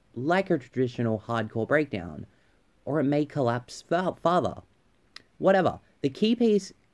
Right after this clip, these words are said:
is that winding down. The musical breakdown serving as an emotional breakdown, so to speak. Along with reconnecting this new emo sound back to its post-hardcore roots, Captain Jazz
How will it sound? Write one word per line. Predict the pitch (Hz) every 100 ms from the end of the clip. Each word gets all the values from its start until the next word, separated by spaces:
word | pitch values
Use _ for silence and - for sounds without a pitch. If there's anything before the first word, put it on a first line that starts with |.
| _
is | 135
that | 160 151
winding | 101 123 139 135 127
down. | 117 113 95 71 - _ _ _ _ _ _ _
The | 127
musical | 165 196 220 208
breakdown | 139 151 131 143 123 117
serving | - 151 170 175 170 - - _ _
as | - 156
an | 180
emotional | 147 117 131 175 180 135
breakdown, | 104 110 98 101 87 78 80 - _
so | _ - - 143
to | 120
speak. | - 104 - _ - - _ _ _ _ _ _ -
Along | 143 185 233 269 233
with | 123 165 120
reconnecting | 135 165 190 180 175 151 135 117
this | 123 -
new | 131 160 202 - -
emo | 139 151 143
sound | 127 131 123 110 - _
back | 127 -
to | - 180
its | -
post-hardcore | - 135 139 131 139 123 127 107
roots, | 95 123 185 - - - _ _ _ _ -
Captain | 170 - 208
Jazz | 170 135 135